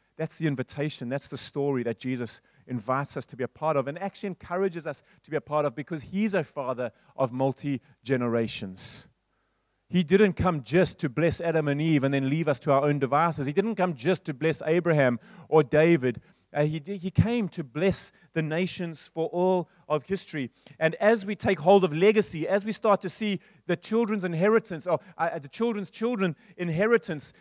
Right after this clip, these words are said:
it determines what our life goals and our vision and our legacy should be. It keeps that front and center for us. When we weigh what we want now against what we really want later,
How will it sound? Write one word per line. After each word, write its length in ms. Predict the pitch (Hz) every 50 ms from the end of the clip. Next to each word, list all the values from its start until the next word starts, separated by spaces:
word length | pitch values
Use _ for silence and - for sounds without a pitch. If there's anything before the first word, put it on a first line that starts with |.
| 175 -
it 120 | 180 170
determines 800 | - 196 - - - - 202 226 247 247 220 196 175 165 139 - _ - -
what 220 | - - 185 180 180
our 240 | 185 185 180 160 - - 165 -
life 280 | 151 175 202 220 214 - 143
goals 420 | 131 175 202 214 220 214 190 147
and 100 | 165 175
our 120 | 180 170 160
vision 320 | 135 135 190 214 185 196
and 120 | 185 170 170
our 100 | 170 165
legacy 640 | 160 165 196 214 202 226 - - - 180 165 165 160 _ _
should 400 | - - - - 240 190 151 127
be. 200 | - 214 233 220
It 140 | 180 151 -
keeps 300 | - - 233 254 - -
that 240 | - 208 190 - _
front 280 | - 220 226 220 - - _ _ - _ -
and 140 | 196 202 190
center 420 | - - - 214 233 220 - 226
for 160 | - - 175
us. 220 | 147 131 - - - _ _ - - -
When 280 | 151 185 220 240 247 247
we 120 | 262 262
weigh 420 | 233 190 170 180 180 202 208 233
what 220 | 233 202 208 - -
we 100 | 190 190
want 260 | 175 180 190 185 170
now 500 | 160 165 165 165 170 175 185 202 214 196 - - 190
against 360 | - 175 143 175 196 202 -
what 160 | 196 196 196 196
we 120 | 185 185
really 560 | 175 160 160 170 190 202 214 220 226 214 214
want 280 | 196 170 175 175 170 -
later, 460 | 170 160 160 160 - - 120 104 98